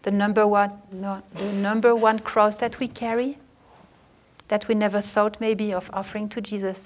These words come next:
It's very secret pain that we have in the bottom of our heart maybe.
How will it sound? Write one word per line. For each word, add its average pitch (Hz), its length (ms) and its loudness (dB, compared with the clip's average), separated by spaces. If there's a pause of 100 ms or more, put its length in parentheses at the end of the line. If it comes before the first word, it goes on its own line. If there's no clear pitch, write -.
(100)
It's 196 200 -6
very 233 280 4
secret - 520 -10
pain 240 340 2
that 196 200 -4
we 202 120 -4
have 202 360 0
in 202 120 -6
the 196 60 -4
bottom 208 380 2
of 214 140 -4
our 208 100 0
heart 202 320 -2
maybe. 226 380 -4